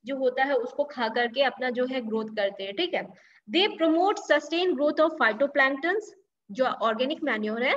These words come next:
वो आपके फाइटोप्लैंक्टन्स और जूप्लैंक्टन्स को लंबे समय के लिए जो है pond में मतलब available, अ, कराते हैं, मतलब क्योंकि वो धीरे धीरे release कर रहे हैं nutrients,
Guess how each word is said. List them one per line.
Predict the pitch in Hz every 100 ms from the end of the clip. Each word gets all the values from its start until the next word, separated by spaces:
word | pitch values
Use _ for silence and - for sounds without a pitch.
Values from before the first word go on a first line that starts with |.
| - - - _ 214
वो | 269
आपके | 254 240 302
फाइटोप्लैंक्टन्स | 311 233 214 285 285 262 262 330 320
और | 254 285 302
जूप्लैंक्टन्स | 226 247 294 277 220 214 233 233
को | 349 381
लंबे | 277 277 320 339 415
समय | 403 285 233
के | 240 233
लिए | 277 440 - - _
जो | 277
है | 285 349 - - _ _ _ _ _ _ _ _ _ -
pond | 254 269 277
में | 339 494 - - _ _ -
मतलब | 240 247 285 294
available, | 254 262 269 277
अ, | - 233 226 226
कराते | 254 233 214 214
हैं, | 202 202
मतलब | 214 240 233 -
क्योंकि | 277 311
वो | 302
धीरे | 269 294 349
धीरे | 339 339
release | 302 285 311 294
कर | 311
रहे | 311
हैं | 294
nutrients, | 285 247 262 254 -